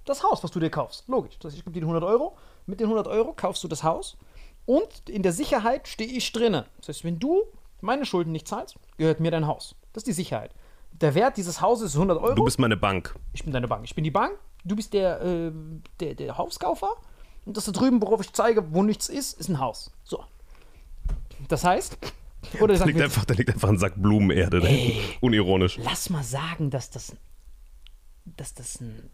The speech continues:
Speaker 1: dass das ein iPhone ist.
Speaker 2: Schon im Haus ein iPhone?
Speaker 1: Ja, weil tausend Euro kostet ja ungefähr ein iPhone, oder?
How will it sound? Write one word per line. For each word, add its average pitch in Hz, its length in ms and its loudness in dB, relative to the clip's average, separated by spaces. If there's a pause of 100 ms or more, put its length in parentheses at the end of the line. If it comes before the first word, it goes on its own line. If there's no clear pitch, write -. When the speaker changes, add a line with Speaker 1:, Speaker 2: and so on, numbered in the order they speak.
(100)
Speaker 1:
dass - 120 -16
das - 180 -14
ein - 120 -12
iPhone 175 580 -10
ist. - 320 -20 (2000)
Speaker 2:
Schon 107 140 2
im 101 80 4
Haus 127 180 2
ein 131 60 4
iPhone? 123 360 2 (560)
Speaker 1:
Ja, - 320 -4
weil - 80 -16
tausend 185 280 -6
Euro 220 180 -4
kostet - 240 -6
ja - 60 -6
ungefähr 147 240 -4
ein 135 60 -8
iPhone, 139 380 -8
oder? 254 160 -4